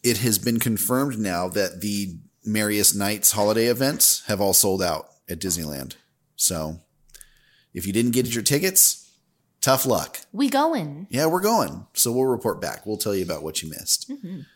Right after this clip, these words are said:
Speaker 1: Um, they did announce that Web Slingers is gonna be using standby on select days. So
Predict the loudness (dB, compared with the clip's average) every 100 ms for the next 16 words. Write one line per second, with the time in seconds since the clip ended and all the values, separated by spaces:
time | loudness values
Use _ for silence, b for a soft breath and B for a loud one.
0 | B B -4 -2 0 0 -2 -4 -6 -2
1 | 0 2 2 2 2 4 4 4 2 0
2 | 0 0 4 4 4 0 0 0 2 2
3 | 0 -2 -4 -4 -2 2 2 2 -2 0
4 | 0 0 2 2 2 2 0 -2 -2 -2
5 | 2 4 4 2 -2 -4